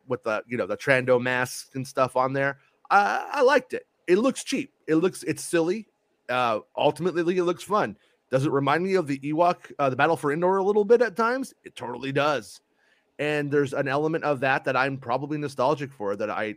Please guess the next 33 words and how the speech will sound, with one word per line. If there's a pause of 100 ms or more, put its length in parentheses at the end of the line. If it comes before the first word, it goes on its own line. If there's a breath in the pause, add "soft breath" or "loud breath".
I
appreciate.
But
at
the
same
time, (600)
like, (100)
you
know,
I
wouldn't
fault
somebody
for
being
like,
"I
don't
like
this."
I
could
understand
why
they
wouldn't,
just
the
same
way
I
could